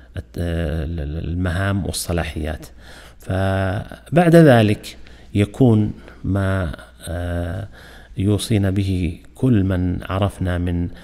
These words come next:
الأساتذة والكبار والمشايخ، سواء في المجال الطبي أو في المجال القرآني، وهو الصبر في هذا الطريق. فكما قال، آه، يحيى بن كثير فيما رواه الإمام مسلم في مقدمة صحيحه:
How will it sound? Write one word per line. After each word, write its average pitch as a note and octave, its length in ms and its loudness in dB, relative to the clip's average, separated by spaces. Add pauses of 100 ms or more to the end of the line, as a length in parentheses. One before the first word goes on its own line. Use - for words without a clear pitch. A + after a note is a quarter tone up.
(300)
الأساتذة E2+ 920 -6
والكبار E2 680 -6
والمشايخ، E2+ 680 -4
سواء G2 340 -2
في - 120 -8
المجال F2 340 -2
الطبي E2+ 480 -6
أو C3+ 100 -2
في - 100 -6
المجال F#2 340 -2
القرآني، F#2+ 560 -2 (360)
وهو F#2+ 580 -2
الصبر G2 560 -2 (580)
في - 160 -4
هذا F2 220 0
الطريق. G#2 600 -2 (420)
فكما F2+ 880 -4
قال، F2+ 360 -2
آه، E2+ 880 -6
يحيى F2+ 280 -4
بن E2+ 140 -4
كثير F#2 400 -2
فيما E2+ 340 -4
رواه E2+ 280 -4
الإمام E2+ 380 -2
مسلم F2 380 -4 (320)
في - 120 -4
مقدمة F#2 600 0
صحيحه: A#2 760 -2